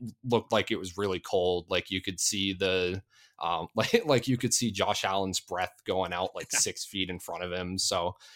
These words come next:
Speaker 1: that, a pretty classic Buffalo weather game, I'd say. Uh, and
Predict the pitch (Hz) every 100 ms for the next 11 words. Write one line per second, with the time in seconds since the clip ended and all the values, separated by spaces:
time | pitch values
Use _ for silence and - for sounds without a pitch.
0 | - - 147 - - 165 135 - - 240
1 | 226 - 135 127 - 120 110 - 131 117
2 | 104 - 104 98 92 92 92 - 101 95
3 | 90 87 87 90 92 90 92 - 92 92
4 | 92 _ - - - 120 120 113 160 165